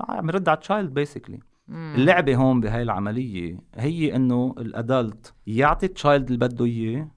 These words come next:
Speaker 1: هو عم بسكت البارنت أو عم يرضيه نوعًا ما. هيدي البالانس، لأنه إحنا ما فينا نمشي كأدلت بس. يعني منصير مكانات literally. إذا
Speaker 2: صحيح.
Speaker 1: أنا عم شيل العواطف على جنب وعم شيل القيم على جنب،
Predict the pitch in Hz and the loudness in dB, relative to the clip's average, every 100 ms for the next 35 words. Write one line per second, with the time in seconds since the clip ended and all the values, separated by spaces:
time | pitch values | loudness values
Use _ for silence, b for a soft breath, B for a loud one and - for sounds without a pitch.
0 | - 135 147 113 110 - 113 - - 92 | -2 0 2 2 0 -4 -10 -10 -14 -10
1 | 101 101 104 110 - 101 98 95 101 95 | -8 -6 -8 -12 -12 -8 -6 -4 -6 -8
2 | 104 101 87 - 87 - - - 160 139 | -8 -6 -8 -10 -14 -16 -18 -6 -2 0
3 | 113 101 90 71 - - 160 196 196 185 | 0 -2 -4 -8 -14 -4 0 2 2 2
4 | 214 147 113 98 - 117 151 - 120 76 | 0 0 -2 -6 -8 -4 -2 -4 -8 -8
5 | 104 117 117 - 92 - _ _ _ _ | -4 -4 -4 -10 -12 -16 _ _ _ _
6 | - 101 98 98 110 104 - 104 90 - | -8 -4 -4 -4 -4 -4 -6 -8 -8 -14
7 | - 98 - - - - - 175 151 110 | -14 -14 -12 -18 -20 -14 0 0 2 0
8 | 104 143 107 107 107 - 90 110 107 95 | -2 0 0 0 -2 -8 -8 -6 -6 -8
9 | 85 - 120 110 120 113 98 90 107 147 | -10 -4 -4 -4 -6 -4 -6 -6 -6 -6